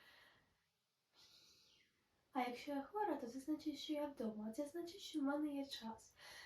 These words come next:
Тому починаємо це відео. Насправді, сьогодні я хочу поговорити на тему важливості української мови. Я не впевнена,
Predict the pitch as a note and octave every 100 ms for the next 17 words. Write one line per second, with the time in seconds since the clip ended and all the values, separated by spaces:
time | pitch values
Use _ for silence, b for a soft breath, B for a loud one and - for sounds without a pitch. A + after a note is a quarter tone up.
0 | B - D4+ G4+ A#4 - _ _ _ _
1 | _ _ _ _ _ _ _ _ _ _
2 | _ _ _ _ _ _ _ _ C4 A#3
3 | - A#3+ A#3+ A#3 A#3+ B3+ - C4 D4+ C4+
4 | A#3 - - B B B B B B _
5 | D#4 D4+ - A4 A4+ - C#4+ C4+ - -
6 | _ _ _ _ _ _ _ _ - -
7 | C#4+ E4 F#4+ F4 D4 C#4 C#4 D4+ - C4
8 | C4+ B3+ C#4 F4 - D4 C4 C4 C4 C4
9 | B3+ B3+ C4+ C#4 C4+ B3+ A#3+ A#3+ A#3 B3+
10 | B3+ - - A#3 A3+ A3+ A3+ B3 - A#3
11 | A3 G3+ G3 - _ B B B B B
12 | B _ _ _ _ - E4+ G4+ F#4+ D#4+
13 | - C4 C4 A#3+ A3+ A3 B3